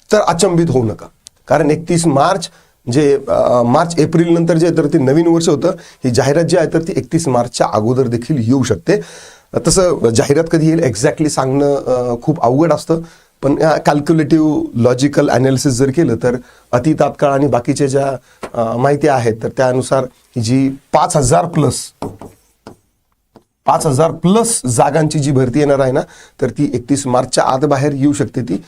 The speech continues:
म्हणजे पुढच्या शैक्षणिक वर्षात जाणार आहे, म्हणजे पंधरा जूनच्या नंतर तर ही, अ, कदाचित जाणार नाही. अ, I know मी बोलताना थोड्याशा टर्म्स ज्या आहेत तर त्या थोड्याशा वेगळ्या वापरतो, but, अ, this is how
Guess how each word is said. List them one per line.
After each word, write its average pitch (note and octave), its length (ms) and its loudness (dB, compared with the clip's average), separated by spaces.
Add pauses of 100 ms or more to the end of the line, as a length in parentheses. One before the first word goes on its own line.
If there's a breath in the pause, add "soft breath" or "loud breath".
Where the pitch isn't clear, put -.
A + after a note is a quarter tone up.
(260 loud breath)
म्हणजे D3+ 180 2
पुढच्या E3 440 0
शैक्षणिक D3+ 420 0
वर्षात D3+ 200 0
जाणार C#3+ 240 2
आहे, D#3 100 2
म्हणजे B2 180 0
पंधरा C3 300 0
जूनच्या D#3 420 0
नंतर D3 440 0
तर E3+ 200 -2
ही, C#3+ 220 -2 (360 loud breath)
अ, B2 240 0
कदाचित B2+ 520 -2
जाणार B2 460 0
नाही. B2 340 -2 (420 soft breath)
अ, - 80 -4 (100)
I E3 120 4
know G#3 280 2
मी E3 380 2
बोलताना D3 520 2
थोड्याशा D#3 520 2 (100)
टर्म्स D#3+ 340 2
ज्या D3+ 120 4
आहेत D3 340 2
तर C#3+ 80 2
त्या C#3+ 220 -2
थोड्याशा C3+ 500 0
वेगळ्या B2 360 2
वापरतो, - 560 -2 (320 loud breath)
but, C#3 240 0
अ, A#2 520 2
this C3 200 -2
is G3+ 140 0 (420)
how E3 220 2